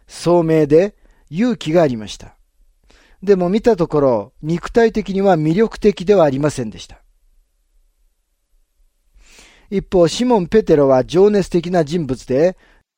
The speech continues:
彼は最初は弱かったのですが、後には力強い福音の説教者になりました。そしてアポロは、人たちの教会の偉大な説教者の一人でした。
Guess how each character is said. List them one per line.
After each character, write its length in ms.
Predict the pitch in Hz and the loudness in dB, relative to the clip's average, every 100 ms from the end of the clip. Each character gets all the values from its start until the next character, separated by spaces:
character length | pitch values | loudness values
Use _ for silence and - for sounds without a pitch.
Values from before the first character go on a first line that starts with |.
| _ _ _ _ _ _ - | _ _ _ _ _ _ -4
彼 220 | 208 180 | 2 4
は 160 | 156 | 2
最 260 | 139 165 202 | 0 0 0
初 160 | - 196 | 2 2
は 220 | 185 151 | 4 2
弱 320 | 175 247 220 | 0 2 2
か 120 | 170 | 2
っ 40 | 151 | -2
た 180 | - | -2
の 120 | 139 127 | -4 -4
で 100 | 123 | -6
す 140 | - | -4
が、 280 | 135 185 202 _ _ _ | 0 2 0 _ _ _
後 240 | - 180 165 | -2 -2 -2
に 100 | 147 | 2
は 140 | 165 | 0
力 420 | - - 220 226 | 0 -2 2 2
強 280 | 202 226 214 | 2 2 2
い 80 | 151 | 2
福 320 | 127 - 190 | -2 -6 -4
音 100 | 180 | -2
の 140 | 165 143 | -2 -4
説 280 | - 147 - - | -2 -4 -4 -2
教 200 | 220 190 | 0 0
者 180 | 175 | 0
に 120 | 175 175 | 0 0
な 100 | 135 | -2
り 60 | |
ま 100 | 98 | -4
し 80 | 90 | -16
た。 180 | - - _ _ _ _ _ _ _ _ _ _ _ _ _ _ - - _ | -20 -20 _ _ _ _ _ _ _ _ _ _ _ _ _ _ -20 -20 _
そ 120 | 185 | -8
し 60 | 170 | 0
て 120 | 190 | 2
ア 120 | 220 | 4
ポ 140 | 240 | 4
ロ 120 | 190 139 | 2 4
は、 260 | 113 92 _ _ - | 0 -4 _ _ -20
人 260 | - 247 | -8 -4
た 120 | 214 185 | -2 -2
ち 120 | 151 | -4
の 100 | 147 | -6
教 240 | - 165 | -2 -2
会 220 | 139 147 | 0 -2
の 200 | 147 165 - 151 | -2 -4 -6 -6
偉 140 | 147 | -2
大 240 | 170 226 | 2 2
な 120 | 226 202 | 2 -2
説 300 | - 165 _ | -2 -6 _
教 200 | 185 156 | -4 -4
者 160 | - 160 | -2 -6
の 100 | 165 | -6
一 220 | - 156 | -4 -4
人 100 | 110 | -4
で 80 | - | -12
し 80 | |
た。 180 | - - | -20 -20